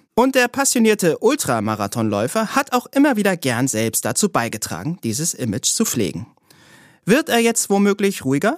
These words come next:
Wo er doch im gleich folgenden Gespräch erklärt, warum er sich im kommenden Jahr aus der operativen Steuerung des Unternehmens zurückziehen wird? Nun, die kurze Antwort lautet nein.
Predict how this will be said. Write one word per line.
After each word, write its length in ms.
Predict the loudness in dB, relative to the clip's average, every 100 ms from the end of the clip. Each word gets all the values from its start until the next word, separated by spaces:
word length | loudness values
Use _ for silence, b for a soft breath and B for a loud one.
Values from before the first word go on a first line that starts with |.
| b b _ _ _
Wo 100 | 2
er 80 | 4
doch 180 | 2 2
im 140 | 0
gleich 480 | 2 0 0 -2 -6
folgenden 400 | -2 0 2 0
Gespräch 400 | -2 -2 -2 -2
erklärt, 520 | -4 -4 0 0 0 0
warum 320 | 0 2 2
er 80 | 2
sich 240 | -2 -2
im 160 | -2 0
kommenden 400 | 0 2 2 0
Jahr 260 | 0 -2
aus 140 | -2 -6
der 160 | -4
operativen 560 | -2 -2 -2 -6 -4 -4
Steuerung 480 | 0 0 0 0 -4
des 160 | -4
Unternehmens 540 | -2 0 0 -2 -2 -2
zurückziehen 560 | -4 -6 -2 -2 -2
wird? 280 | -4 -6 -12 B B B B B 2
Nun, 240 | 6 6
die 120 | 4
kurze 400 | 2 0 2 0
Antwort 400 | 0 0 0 -2
lautet 420 | 0 0 0 -4 -6
nein. 420 | -4 -4 -4 -8